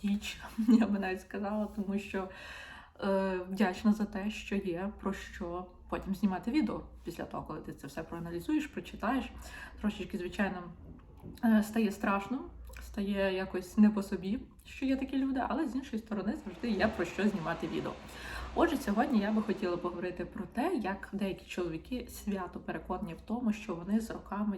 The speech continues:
тільки кращають, вони прямо як вино. А,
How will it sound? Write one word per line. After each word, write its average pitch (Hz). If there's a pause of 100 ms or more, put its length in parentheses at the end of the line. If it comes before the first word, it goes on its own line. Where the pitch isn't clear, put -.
(140)
тільки 214 (420)
кращають, -
вони 214
прямо 208
як 190
вино. 190 (600)
А, 196